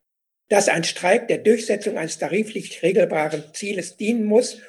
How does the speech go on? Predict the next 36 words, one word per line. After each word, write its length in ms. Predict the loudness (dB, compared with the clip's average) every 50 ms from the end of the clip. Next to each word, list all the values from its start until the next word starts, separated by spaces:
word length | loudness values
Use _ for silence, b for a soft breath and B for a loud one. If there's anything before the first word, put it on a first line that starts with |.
| B B
und 140 | -10 -6 4
nur 160 | 6 6 6
von 180 | 6 4 -2 -4
einer 200 | -2 -2 -2 -2
tariffähigen 580 | -2 -2 -2 -2 -2 -2 -4 -4 -4 -6 -4
Arbeitnehmervereinigung 840 | -4 -2 0 0 0 0 0 0 0 -2 -2 -4 -6 -6 -6 -8 -8
geführt 240 | -4 -2 -2 -2 0
werden 240 | 0 -2 -2 -4 -6
kann, 260 | -8 -6 -6 -6 -8 -12 _ _ _ _ _ _ _ _ _ _ _ _ _ _ _ _ _ _ _ _ _
diese 260 | 0 0 0 0 -2 -4
Kritik 600 | -6 -8 -10 -4 -2 -2 -2 -2 -6 -14 -18 _ _ _
an 120 | -12 -8
der 100 | -6 -6
Bestimmung, 480 | -6 -6 -8 -8 -6 -6 -4 -4 -6 -8 -12 -18 -20 _ _ _ _ _ _ _ _ _ _ _ _ _ _ _
also 200 | -10 -10 -8 -8
dieses, 400 | -10 -12 -12 -12 -10 -10 -8 -4
das 180 | -2 -2 -2 -2
ist 120 | -2 -4
das 180 | -4 -4 -4 -2
Ziel 240 | -2 0 0 0 0
der, 240 | -2 -4 -8 -8 -10
der 140 | -12 -10
Bundesregierung. 720 | -6 -4 -4 -2 -4 -6 -8 -10 -10 -8 -8 -8 -8 -10 -12 -16 -20 _ _ _ _ _
Und 80 | -10 -6
sie 160 | -4 2 4
will 120 | 4 4
die 140 | 4 0 -4
Kritik 440 | -6 -6 -4 0 0 0 0 0 -2
daran, 480 | -6 -6 -4 -6 -6 -8 -8 -12 _ _ _ _ _ _ _ _ _ _
will 120 | 0 0
sie 440 | 0 -2 -4 -6 -6 -8 -10 -16 -8 -6
verhindern. 420 | -4 -2 0 0 2 2 0 0
Sie 180 | -2 -6 0 2
will, 200 | 4 4 4 4
dass 240 | 2 0 -2 -4 -6
die 220 | -8 -10 -10 -12